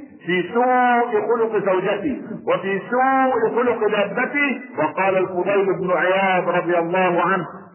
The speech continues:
"أعرف ذنبي في فأر بيتي". الفأر، الفأر بالهمزة، الح-، الحيوان يعني وليس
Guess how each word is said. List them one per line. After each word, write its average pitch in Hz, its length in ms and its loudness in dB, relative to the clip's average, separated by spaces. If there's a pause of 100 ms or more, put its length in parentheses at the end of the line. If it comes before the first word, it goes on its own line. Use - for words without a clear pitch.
"أعرف 220 460 0
ذنبي 254 920 0 (340)
في 185 260 0
فأر 226 260 0
بيتي". 175 600 -2 (640)
الفأر، 208 360 -2 (1160)
الفأر 170 300 0 (100)
بالهمزة، 147 460 -2 (440)
الح-، 110 300 -4
الحيوان 151 440 0
يعني 131 280 -2
وليس 143 240 2